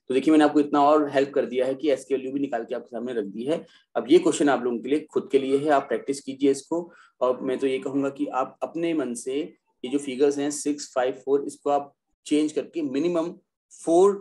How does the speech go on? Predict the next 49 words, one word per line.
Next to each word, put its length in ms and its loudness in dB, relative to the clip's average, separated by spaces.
questions 360 -6
बना 220 0
करके 320 -4
अपने, 280 -8
अपने 440 -6
according 320 0
इनको 260 0
आप 140 0
solve 360 -6
कीजिए, 480 -8
तब 100 4
जाकर 200 6
के 100 -2
आपको 200 2
ये 60 4
formula 340 -2
भी 120 0
याद 100 2
हो 80 -4
जाएगा 280 0
और 120 -2
कॉन्सेप्ट 400 -10
भी 60 -6
clear 240 0
हो 60 -2
जाएगा। 280 -6
उस 200 2
बीच 200 4
कहीं 200 6
पे 120 2
कोई 120 2
problem 240 2
आती 320 -2
है 80 2
तो 200 -2
मैं 300 -6
आप 300 -8
लोगों 160 -4
के 160 -8
लिए 240 -4
हमेशा 280 -2
उपस्थित 420 -2
हूँ, 140 -4
आप 200 -4
मुझे 360 -2
contact 320 0
कर 100 -8
सकते 300 -16
हैं, 180 -20